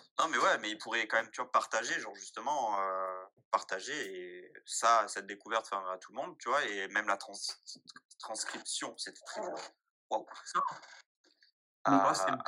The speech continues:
Speaker 2: petite
Speaker 1: plusieurs
Speaker 2: transcription,
Speaker 1: personnes.
Speaker 2: genre, tu fais une transcription, c'est réglé, tu envoies à tout le monde, hein.
Speaker 1: Ouais, voilà, tu fais un drive et on en parle plus.
Speaker 3: Oui, non, mais il la, il la partage en la jouant en live devant, de-, devant le monde entier. Ça, c'est le
Speaker 1: Ah non,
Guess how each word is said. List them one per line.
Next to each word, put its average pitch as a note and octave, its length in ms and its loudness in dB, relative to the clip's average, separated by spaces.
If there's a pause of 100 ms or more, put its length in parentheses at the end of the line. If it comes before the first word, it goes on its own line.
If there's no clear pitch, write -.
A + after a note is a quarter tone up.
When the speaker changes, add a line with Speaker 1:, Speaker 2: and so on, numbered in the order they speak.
Speaker 2:
petite C#3 140 -4
Speaker 1:
plusieurs - 200 -2
Speaker 2:
transcription, - 40 -10
Speaker 1:
personnes. C3 200 4
Speaker 2:
genre, - 180 2
tu B2+ 80 -6 (180)
fais C3 60 -8
une - 60 -10
transcription, - 380 -2
c'est - 120 -2
réglé, C3 200 2
tu C3 100 -2
envoies G#2+ 160 4
à - 20 -8
tout - 100 -8
le D#3+ 60 4
monde, D3+ 120 2
hein. C3+ 100 -2 (500)
Speaker 1:
Ouais, D3 120 0
voilà, C#3+ 200 2
tu - 120 -10
fais F#2+ 80 2
un F#2 80 4
drive - 280 6
et A2 40 -8
on F#2+ 100 -6
en F#2+ 80 -8
parle A#2 220 0
plus. A3+ 200 -16 (140)
Speaker 3:
Oui, D3 80 2
non, C3+ 80 4
mais G#2+ 140 0
il A2+ 160 0
la, C3+ 160 4
il C#3+ 140 6
la C#3 100 10
partage D#3+ 640 8
en C#3+ 100 6
la D3 140 8
jouant D3+ 320 6
en D3 180 8
live E3 300 8
devant, D3 320 0
de-, D3+ 140 -2 (200)
devant D3 200 -2
le D#3 60 4
monde D#3 180 4
entier. F3 280 -6 (1160)
Ça, F#3 100 6
c'est - 80 -2
le C#3+ 80 0
Speaker 1:
Ah C#3+ 80 0
non, - 0 -